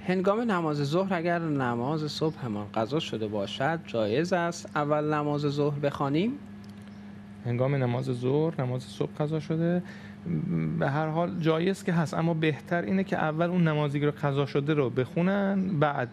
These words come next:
Speaker 2: نماز، حالا مثلاً صبح قضا شده بخونن، بعد ظهرشون رو بخونن. هرچند اگر حالا اول ظهرم خوندن بعد صبح رو قضای صبح هم ایرادی نداره، اما افضل اینه، بهتر اینه.
Speaker 1: بله.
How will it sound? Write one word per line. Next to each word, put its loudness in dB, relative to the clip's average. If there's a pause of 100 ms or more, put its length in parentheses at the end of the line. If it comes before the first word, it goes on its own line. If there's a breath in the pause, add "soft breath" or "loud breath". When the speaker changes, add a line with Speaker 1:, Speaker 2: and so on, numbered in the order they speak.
(140)
Speaker 2:
نماز، 0
حالا 0 (360)
مثلاً -2
صبح -2 (100)
قضا 2
شده -4
بخونن، 0
بعد 0
ظهرشون -6
رو -4
بخونن. -8 (400 loud breath)
هرچند 2
اگر 2
حالا 2
اول 2
ظهرم 0
خوندن -2
بعد 2
صبح -2
رو 2
قضای 0
صبح 0
هم 2
ایرادی 2
نداره، 2
اما 0
افضل 0
اینه، 2
بهتر -2
اینه. -2 (880 loud breath)
Speaker 1:
بله. -2